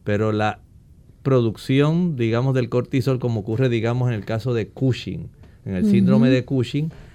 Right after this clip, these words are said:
Speaker 1: ahí tenemos entonces otra razón que trastorna la, e-, ese, ese equilibrio que debiera existir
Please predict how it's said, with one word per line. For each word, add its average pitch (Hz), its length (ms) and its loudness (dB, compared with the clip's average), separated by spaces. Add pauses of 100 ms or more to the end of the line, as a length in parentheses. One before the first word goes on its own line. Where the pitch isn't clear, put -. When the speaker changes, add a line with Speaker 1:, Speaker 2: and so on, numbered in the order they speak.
(120)
Speaker 1:
ahí 110 220 2
tenemos 127 400 2
entonces 123 560 -2 (200)
otra 151 380 2
razón 147 540 -2
que 123 240 -2
trastorna 117 1300 -2 (380)
la, 101 960 0 (300)
e-, 139 320 -2
ese, 151 240 2
ese 156 160 0
equilibrio 156 560 2
que 135 100 -2
debiera 120 280 2
existir 123 580 -2